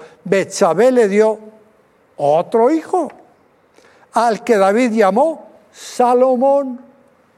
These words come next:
Gracias a que David no abandonó la fe, sino que se recuperó y fue en busca de su esposa para consolarla, para amarla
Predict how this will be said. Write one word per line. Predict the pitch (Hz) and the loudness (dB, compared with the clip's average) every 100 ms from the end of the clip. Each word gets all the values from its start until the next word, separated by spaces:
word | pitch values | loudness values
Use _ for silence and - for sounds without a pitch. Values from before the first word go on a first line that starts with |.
| _ _ _ _ _ | _ _ _ _ _
Gracias | 160 220 330 339 - 359 349 240 302 | -2 0 2 0 -4 0 0 0 -2
a | 226 | -2
que | - 233 | 0 0
David | 214 208 254 262 | 2 0 -2 0
no | 254 | 0
abandonó | 247 240 208 196 214 | 0 0 -2 -2 0
la | 233 196 | 0 -2
fe, | - 220 220 214 - - | 0 0 0 -4 -20 -6
sino | - 254 233 233 226 | 0 2 2 2 0
que | 247 214 | -2 -2
se | - 220 | 0 0
recuperó | 202 - 208 - 214 196 226 240 233 - - | -2 -2 -4 -2 0 2 2 2 0 -6 -8
y | 247 214 | -4 -2
fue | - 240 226 | 0 0 0
en | 202 | -2
busca | 185 214 - 233 | -2 -4 0 0
de | 196 | 0
su | - 185 | -4 -8
esposa | - - 262 - 247 214 | -6 -2 -2 -2 -2 -2
para | - - 240 208 202 | -6 -6 -2 -2 -2
consolarla, | 214 202 175 180 190 202 247 226 233 214 208 - _ _ | -2 -4 -6 -4 -2 0 0 -2 -2 -2 -4 -14 _ _
para | 233 202 196 - | -2 0 -2 -4
amarla | 196 185 226 247 240 233 226 | -4 0 0 0 -2 -2 -2